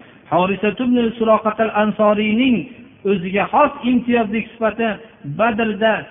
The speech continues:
shahid bo'lganlarda va o'g'il yoshlik vaqtlarida shahid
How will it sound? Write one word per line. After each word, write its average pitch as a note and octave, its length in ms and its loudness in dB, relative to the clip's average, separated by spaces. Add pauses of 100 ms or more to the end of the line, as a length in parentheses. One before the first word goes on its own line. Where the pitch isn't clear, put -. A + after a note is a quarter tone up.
(220)
shahid A3 380 2
bo'lganlarda G#3+ 640 0 (400)
va G3 140 2 (140)
o'g'il G3+ 280 2
yoshlik C4 480 0
vaqtlarida A3+ 480 0
shahid A3 300 -2